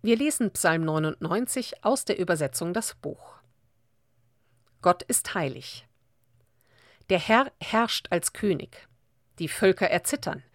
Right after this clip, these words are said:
Er thront auf den Cherubim. Die Erde erbebt. Der Herr ist groß in Zion und erhaben ist er über allen Völkern. Loben sollen sie deinen Namen, groß und ehrfurchtsgebietend.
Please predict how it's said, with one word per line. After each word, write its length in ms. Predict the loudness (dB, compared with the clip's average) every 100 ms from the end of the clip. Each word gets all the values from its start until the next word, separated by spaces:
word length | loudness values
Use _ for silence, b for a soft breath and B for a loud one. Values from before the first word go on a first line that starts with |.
| B B B 0
Er 180 | 0 2
thront 500 | 2 4 4 2 -2
auf 120 | 0
den 220 | 0 0
Cherubim. 720 | 0 2 2 0 0 -2 -2 -6 _ _ _ _ -10
Die 160 | -10 0
Erde 360 | 4 4 4
erbebt. 720 | 2 -2 -2 -10 -12 -18 -18 _ _ _ _ _ _ _ _ _ _ _ _ _ _ _
Der 120 | -2 -2
Herr 340 | 0 2 2
ist 240 | 0 -4
groß 380 | 0 2 4 2
in 200 | 0 -2
Zion 400 | 0 2 2 2
und 240 | 0 -4 0
erhaben 540 | 0 2 2 2 0
ist 240 | -4 -4
er 240 | 0 0 -2 -4
über 280 | 2 4 4
allen 300 | 2 2 0
Völkern. 520 | 0 -2 0 -4 -4 -10 b b b b b b
Loben 460 | 2 6 6 4 2
sollen 380 | 4 6 6 4
sie 180 | 0 2
deinen 380 | 2 4 2
Namen, 500 | 2 2 2 -2 -4
groß 500 | -6 4 4 6 2 -2
und 300 | -8 -10 -4
ehrfurchtsgebietend. 1120 | 0 0 0 -2 -2 -6 -2 -2 -2 -6 -6